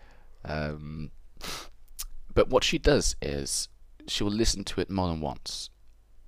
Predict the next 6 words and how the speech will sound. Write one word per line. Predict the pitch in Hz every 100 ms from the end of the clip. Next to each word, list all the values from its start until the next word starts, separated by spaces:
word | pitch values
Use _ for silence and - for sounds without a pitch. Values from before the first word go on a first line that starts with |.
| - - - - - - - - -
So | - 80 78
if | 85 -
she | 87
doesn't | 104 95 87 - - - -
understand | 87 78 - 80 87
everything, | 67 65 - 71 73